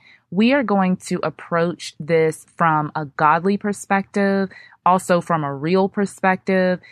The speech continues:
It's not gonna be missionary position. This is what God, you know, no, we're not doing that.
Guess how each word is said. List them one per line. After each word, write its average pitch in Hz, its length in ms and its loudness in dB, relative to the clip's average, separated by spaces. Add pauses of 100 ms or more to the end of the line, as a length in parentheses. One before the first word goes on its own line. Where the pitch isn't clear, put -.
(100)
It's - 240 0
not 180 240 4
gonna 196 220 2
be 190 240 0
missionary 180 580 0
position. 175 720 -4
This 165 200 -4
is 156 120 -10
what 160 180 -4
God, 156 340 2
you 180 140 0
know, 151 160 -2
no, 135 380 -2
we're 175 100 -4
not 190 160 2
doing 175 220 0
that. 113 220 -6